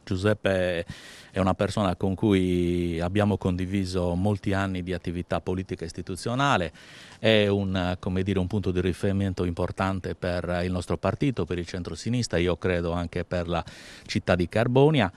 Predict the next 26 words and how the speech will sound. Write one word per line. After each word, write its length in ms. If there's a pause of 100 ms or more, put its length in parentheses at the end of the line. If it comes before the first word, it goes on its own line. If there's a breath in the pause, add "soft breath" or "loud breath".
(360 loud breath)
E 100
io 140
credo 300
che 280
ci 140
siano 240
tutte 220
le 100
condizioni 500
per 140
proseguire 580
un, 220
eh, 480
rapporto 680
con, 380
eh, 340
Giuseppe 720 (360 loud breath)
nell'interesse 1000
suo, 600
nostro, 580
del 160
partito 720
e 100
soprattutto 760
della 280
città. 460